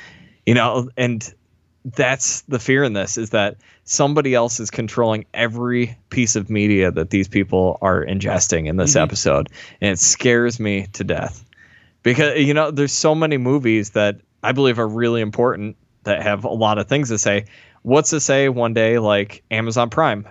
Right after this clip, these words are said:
Speaker 1: I don't, uh, they just got rid of a bunch of, like, cannibal movies and movies that they thought were inappropriate. They took 'em off their website.
Speaker 2: No,
Speaker 1: You
Speaker 2: you're
Speaker 1: know,
Speaker 2: right.
Speaker 1: like,
Speaker 2: Yeah.
Speaker 1: what's to say, you know, uh, something that has a message, you know, like a,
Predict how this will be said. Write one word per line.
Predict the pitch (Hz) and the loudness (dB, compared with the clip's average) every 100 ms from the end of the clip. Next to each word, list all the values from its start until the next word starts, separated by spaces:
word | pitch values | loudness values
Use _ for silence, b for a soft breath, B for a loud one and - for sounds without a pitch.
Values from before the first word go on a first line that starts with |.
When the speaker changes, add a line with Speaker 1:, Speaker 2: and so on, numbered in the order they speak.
| _ | _
Speaker 1:
I | 107 117 | -2 -2
don't, | 120 120 123 - - | 0 -2 -6 -12 -14
uh, | 120 120 85 | -12 -12 -14
they | 113 131 135 | -6 0 0
just | 135 117 - - - | 0 -4 -6 -10 -4
got | 120 113 | 0 0
rid | 123 113 | 0 -2
of | 107 | -2
a | 107 | -4
bunch | 104 107 - | -2 -4 -4
of, | 107 | -4
like, | 101 98 | -4 -2
cannibal | 180 190 147 143 | -2 0 2 2
movies | 139 139 139 131 - | 4 4 4 2 0
and | 113 | 2
movies | 120 113 107 | 2 2 0
that | 107 104 | 0 0
they | 113 113 | 0 2
thought | 120 107 | 0 0
were | 98 104 | -2 -2
inappropriate. | 107 104 120 120 117 98 90 B B B | -2 0 2 2 2 -2 -2 B B B
They | 131 131 | 0 0
took | 131 139 | 0 -2
'em | 120 104 | -2 -2
off | 101 - | -4 -4
their | 95 | -6
website. | 92 76 65 55 55 - _ _ _ _ _ _ _ _ _ _ _ | -4 -4 -6 -10 -10 -14 _ _ _ _ _ _ _ _ _ _ _
Speaker 2:
No, | 185 185 | 0 4
Speaker 1:
You | |
Speaker 2:
you're | 123 | 4
Speaker 1:
know, | 123 | 4
Speaker 2:
right. | 135 | 2
Speaker 1:
like, | 127 123 | 2 0
Speaker 2:
Yeah. | 107 143 | -2 2
Speaker 1:
what's | 151 165 180 | 2 2 -2
to | 151 | -2
say, | - 156 147 139 131 - | 2 4 4 2 -2 -12
you | 127 139 | -4 -2
know, | 127 117 | 0 -2
uh, | 131 135 131 _ _ | -2 -6 -6 _ _
something | 139 160 151 143 | -2 -2 0 0
that | 131 - | -2 -2
has | - 135 139 | -2 -2 0
a | 123 | -2
message, | 117 123 - 117 110 107 131 | 0 -2 -2 -2 -4 -6 -6
you | 123 | -2
know, | 113 | 0
like | 110 101 107 | 0 -2 0
a, | 104 98 | 0 0